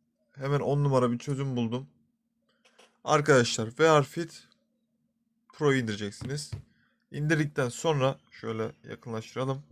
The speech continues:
Arkadaşlar öncelikle sağ üstteki üç tane noktaya basıyorsunuz.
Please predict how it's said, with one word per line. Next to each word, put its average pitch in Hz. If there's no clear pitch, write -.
Arkadaşlar 156
öncelikle 147
sağ 165
üstteki 151
üç 156
tane 131
noktaya 139
basıyorsunuz. 151